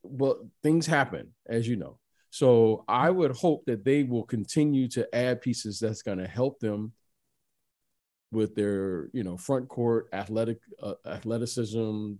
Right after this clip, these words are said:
you know, figure out what they need. They need veteran players that's gonna help them win.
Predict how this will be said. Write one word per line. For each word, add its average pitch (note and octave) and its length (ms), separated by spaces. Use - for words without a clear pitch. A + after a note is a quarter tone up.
you C#3+ 120
know, A#2 300
figure E3+ 220
out D3 140
what C3 120
they C3+ 120
need. B2+ 300
They F3 120
need D#3 220
veteran B2 320
players A2+ 320
that's G2+ 200
gonna F#2+ 200
help F#2 200
them F2+ 160
win. D#2+ 160